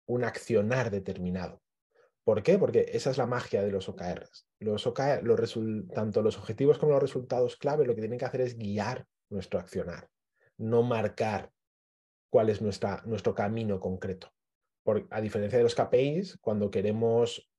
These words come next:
saber, eh, cuando nuestro K P I es el número de becados, por ejemplo, sabemos que lo que tenemos que hacer es dar becas, ya está.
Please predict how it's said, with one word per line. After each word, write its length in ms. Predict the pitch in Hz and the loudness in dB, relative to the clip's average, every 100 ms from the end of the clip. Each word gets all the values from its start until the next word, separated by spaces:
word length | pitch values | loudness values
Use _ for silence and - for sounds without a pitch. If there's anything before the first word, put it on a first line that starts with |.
| _ | _
saber, 380 | - 123 117 123 | -10 0 6 8
eh, 260 | 117 113 - | 8 4 2
cuando 300 | 120 110 110 | -4 -2 -2
nuestro 220 | 104 107 | -2 -4
K 160 | 101 110 | -4 0
P 140 | 120 | 2
I 180 | 123 127 | 2 2
es 160 | 120 117 | 2 0
el 120 | 104 | -4
número 260 | 117 120 | 0 4
de 80 | 120 | 4
becados, 600 | 117 113 135 127 185 - _ _ _ _ | 4 0 -2 -4 -6 -16 _ _ _ _
por 100 | - | -8
ejemplo, 500 | 104 139 127 143 - _ _ _ _ _ - | -6 -6 0 -2 -2 _ _ _ _ _ -6
sabemos 320 | 98 101 110 | -2 0 0
que 60 | 123 | 4
lo 60 | |
que 60 | 113 | 4
tenemos 180 | 113 117 | 4 0
que 60 | |
hacer 140 | 113 127 | 0 2
es 80 | |
dar 120 | 127 101 | 2 0
becas, 420 | 117 - - _ _ _ _ _ _ _ | -4 -6 -16 _ _ _ _ _ _ _
ya 140 | 92 90 | -10 -10
está. 340 | - 117 - | -8 -10 -10